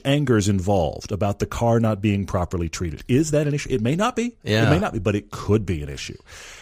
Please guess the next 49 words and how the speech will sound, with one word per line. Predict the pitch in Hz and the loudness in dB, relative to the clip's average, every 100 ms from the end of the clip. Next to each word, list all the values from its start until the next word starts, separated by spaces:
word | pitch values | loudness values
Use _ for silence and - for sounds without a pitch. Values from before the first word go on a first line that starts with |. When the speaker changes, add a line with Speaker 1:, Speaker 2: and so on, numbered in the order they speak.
| - - | -20 -4
Speaker 1:
And | 123 | 0
Speaker 2:
Yeah. | - 120 | 2 2
Speaker 1:
then | 202 135 101 110 - - _ _ _ | 2 2 2 -2 -12 -20 _ _ _
how | - - 143 175 | -12 -6 -4 -2
much | 165 147 - | 0 -2 0
are | |
you | 131 117 | 0 0
guys | 117 110 101 | 2 2 2
gonna | 110 | 0
wanna | 101 98 | 0 -2
fight | - 160 175 | -4 -6 -4
over | 85 | -4
that | 73 - - | -6 -8 -12
car? | - - _ _ - | -12 -14 _ _ -6
Now, | 113 98 _ - | -4 -4 _ -2
what | - | 0
you're | 135 | 2
gonna | 123 | 2
need, | 139 110 - | 2 -2 -8
uh, | - - _ - | -18 -20 _ -2
honestly, | 123 139 - - | -2 0 -4 -4
is | 107 | -4
a | 80 | -4
s-, | - | -8
like, | 80 - | -8 -6
a | |
schedule | - - 113 127 127 | -6 0 0 2 0
spreadsheet. | - 101 95 - - - _ _ _ _ _ _ - | 0 -2 -2 -6 -10 -20 _ _ _ _ _ _ -12
And, | 101 98 85 | -6 -6 -4
and | 92 | -6
you | 82 - - | -6 -8 -10
s-, | - - _ - | -10 -12 _ 0
Speaker 2:
Yeah. | 110 | 4
Speaker 1:
plan | 147 151 | 6 4
out | 123 | 2
in | 127 | 0
advance, | 101 123 135 101 | 2 2 2 0
"This | 139 - | 0 0
weekend | 131 139 143 131 | -2 0 0 2
I | 95 | 0
have | 95 | -2
a | |
special | 92 123 127 151 | -2 0 -2 -2
event, | 113 120 131 101 | 2 4 4 2
I | |
wanna | 101 | 0
have | 87 131 131 | 2 2 2
the | |
car." | 135 127 | 0 -2